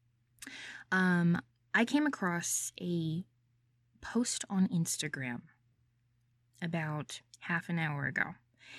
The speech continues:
and I had no intention of actually recording anything today because it's not a record day.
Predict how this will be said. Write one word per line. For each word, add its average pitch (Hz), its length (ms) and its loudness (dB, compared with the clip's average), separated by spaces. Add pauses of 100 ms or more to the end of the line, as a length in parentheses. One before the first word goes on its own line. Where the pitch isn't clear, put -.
(540)
and 175 760 4 (560)
I 190 120 0
had 208 180 4
no 180 160 6
intention 175 400 2
of 160 80 -4
actually 165 500 -2
recording 202 460 2
anything 156 340 0
today - 260 -8
because 160 320 -12
it's - 300 -10 (320)
not 156 320 -2
a - 20 -10
record 185 360 -6
day. - 220 -16